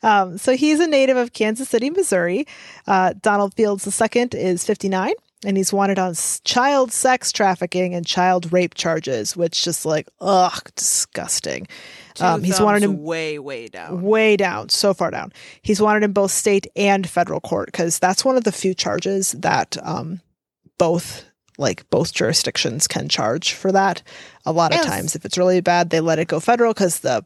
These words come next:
Speaker 1: punishments are worse on the, in the federal system usually.
Speaker 2: Sure.
Speaker 1: But both can charge. So he's wanted in both. Um,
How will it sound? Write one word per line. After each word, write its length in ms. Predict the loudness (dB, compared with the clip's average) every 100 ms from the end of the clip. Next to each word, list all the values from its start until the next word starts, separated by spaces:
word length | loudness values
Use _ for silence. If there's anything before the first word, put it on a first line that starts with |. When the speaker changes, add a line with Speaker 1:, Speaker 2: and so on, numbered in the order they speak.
| -6
Speaker 1:
punishments 600 | -6 -4 -4 -4 -4 0
are 140 | 0
worse 320 | 2 0 0
on 120 | -2 -2
the, 60 |
in 140 | 0 0
the 60 |
federal 260 | 2 2 2
system 360 | 0 0 0 0
usually. 440 | 0 2 2 0 -6 -16
Speaker 2:
Sure. 320 | -12 -10 0
Speaker 1:
But 280 | 2 2 -4 _ _ _ _ -2
both 420 | 0 0 -6 -16 -10
can 300 | -6 -6 -8 -8
charge. 400 | -4 -2 -4 -4
So 180 | 0 2
he's 180 | 2 0
wanted 220 | 0 0
in 80 | 2
both. 260 | 2 2 -4 -20 -20 -20 _ _
Um, 480 | 0 2 2 -4 -12